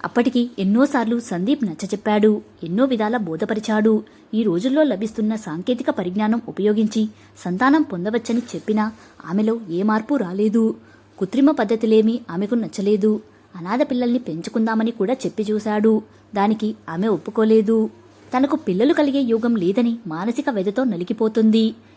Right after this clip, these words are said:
ఎంత ప్రయత్నం చేసినా సందీప్ ఆమె మనసులోని వ్యధను దూరం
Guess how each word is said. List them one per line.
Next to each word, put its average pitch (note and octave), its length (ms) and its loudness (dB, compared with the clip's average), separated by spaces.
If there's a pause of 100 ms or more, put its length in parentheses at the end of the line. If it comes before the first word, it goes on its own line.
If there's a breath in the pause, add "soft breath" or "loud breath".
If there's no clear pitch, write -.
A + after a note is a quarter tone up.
(160 soft breath)
ఎంత A3 260 -4
ప్రయత్నం A#3+ 400 -2
చేసినా A3 340 -2 (140)
సందీప్ G#3+ 360 -2 (100)
ఆమె A3 160 0
మనసులోని B3 540 0
వ్యధను A3 360 0
దూరం G3+ 360 -2